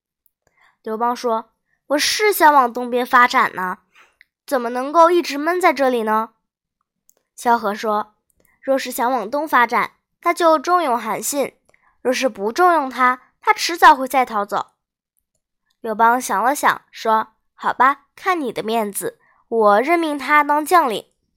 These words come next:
只是担任将领，韩信是留不住的，那就让他当大将军吧。”太好了。于是刘邦打算把韩信召来，拜他当大将军。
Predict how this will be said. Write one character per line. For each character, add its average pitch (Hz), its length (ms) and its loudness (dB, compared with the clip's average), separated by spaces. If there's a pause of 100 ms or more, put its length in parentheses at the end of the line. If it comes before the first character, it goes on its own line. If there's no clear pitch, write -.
(720)
只 214 160 -12
是 294 340 -6
担 285 260 4
任 269 300 -2
将 349 280 4
领， 202 220 -8 (260)
韩 233 240 -4
信 254 220 -8
是 233 160 -12
留 208 180 -4
不 262 140 -6
住 262 180 -6
的， 190 260 -2 (720)
那 277 420 2
就 247 420 0
让 285 180 0
他 294 240 4
当 302 240 2
大 302 160 4
将 330 240 0
军 311 180 -6
吧。” 240 260 4 (680)
太 269 300 4
好 214 260 -2
了。 190 280 -2 (1500)
于 277 100 -4
是 339 240 -4
刘 269 220 2
邦 349 260 6
打 - 180 4
算 277 240 2
把 220 160 0
韩 208 220 -6
信 269 240 -10
召 285 180 8
来， 233 260 6 (280)
拜 214 160 -2
他 220 300 0
当 240 200 -8
大 254 220 2
将 302 240 2
军。 269 240 -8